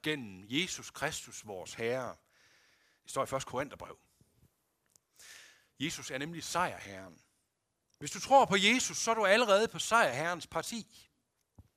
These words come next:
Derfor er der ingen grund til at fortvivle, selvom vi står ansigt til ansigt med ondskaben.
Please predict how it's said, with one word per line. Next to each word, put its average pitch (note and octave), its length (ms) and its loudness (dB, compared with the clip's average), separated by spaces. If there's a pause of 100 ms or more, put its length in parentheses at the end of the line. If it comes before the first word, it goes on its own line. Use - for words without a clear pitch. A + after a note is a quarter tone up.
(800)
Derfor G3+ 220 10
er G3+ 40 12
der G3 80 12
ingen G#3+ 220 2
grund G3 280 0
til G3 120 0
at E3+ 100 2
fortvivle, E3 540 -2
selvom F3 360 2
vi C#3 60 -6
står F#3+ 320 2
ansigt F3+ 420 -4
til - 140 -6
ansigt D#3+ 440 -6
med B2+ 80 -6
ondskaben. B2 600 -12